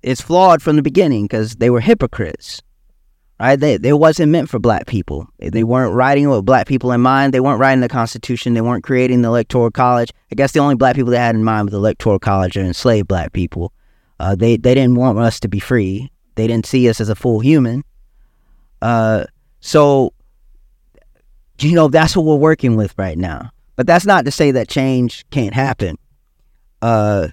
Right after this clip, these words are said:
I mean, as we saw in the sixties with our ancestors, you know, the activists, the young people who were able to stand up and, and, and cause that, that change. All I'm saying is that you can't just depend on systems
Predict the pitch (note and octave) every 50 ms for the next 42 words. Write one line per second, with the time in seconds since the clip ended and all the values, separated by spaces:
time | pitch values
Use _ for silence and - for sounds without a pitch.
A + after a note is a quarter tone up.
0 | _ _ _ _ _ - A#2+ A#2 A#2 A#2 A2+ A2 G#2 A#2+ A#2+ B2+ C3 - - C#3
1 | C3 C3 B2+ A#2+ A#2+ A#2 G#2+ - F3 E3+ D3+ - - - G2 F2 E2+ - - G#2
2 | G#2+ G#2 B2 A#2+ B2+ C3 C3+ C3 - - A2+ A2 - - G#2 G2 F#2 - - F#2+
3 | G2+ G#2 G2+ F#2 A2 - - A#2+ B2+ A2 D2 - F2+ - - E2 D2+ - - -
4 | - - _ _ _ _ _ _ - G#2 G2+ A#2 C3 C#3 C#3+ C#3 B2 - B2 A2+
5 | - - F#2+ A2 B2 A#2 A2+ A2 A#2 G#2+ G#2 G#2 - - - A#2+ A#2+ A#2+ A2+ A2+
6 | A2 - A2 G2 - - F#2+ G2+ - - - G#2 G#2+ G2 F#2 - - C3 C#3 D#3
7 | E3 D#3 B2 - A#2 G#2+ G2+ F#2+ - - _ _ - G#2+ G2 - - - A#2 A2
8 | G2 F2+ E2 D#2+ E2+ - - _ _ _ _ _ _ _ _ _ _ - - C3
9 | D3+ D#3 E3+ E3+ D#3 D3 C#3+ - - E3 D3+ D#3 D3+ C#3+ C#3 B2+ A#2+ - C3 B2
10 | B2 A#2 - - B2+ C3 - - C#3 C3 F#2+ G#2+ A2+ C3+ C#3 C3+ - - - A#2
11 | - C#3 B2 A#2 A2+ G#2+ G#2+ G#2+ - - F3 E3+ D3+ - - A2+ G#2 G#2 G2+ G2
12 | -